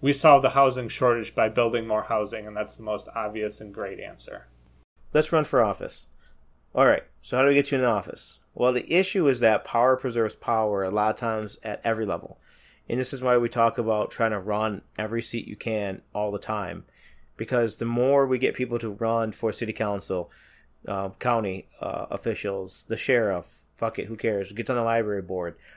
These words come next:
Speaker 2: all these areas, the, the more likely it is that you can find a seat, get on there. Because what happens is, a lot of times, candidates are sought out and chosen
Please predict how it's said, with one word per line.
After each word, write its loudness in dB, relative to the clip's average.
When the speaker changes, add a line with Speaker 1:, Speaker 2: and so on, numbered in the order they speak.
Speaker 2:
all 6
these 2
areas, 2
the, 0
the 0
more 2
likely 4
it 2
is 4
that -4
you -4
can -8
find 0
a -2
seat, -4
get -2
on 0
there. -10
Because -8
what -2
happens -4
is, -4
a -6
lot 2
of 4
times, 0
candidates 2
are 2
sought 2
out 0
and -4
chosen 2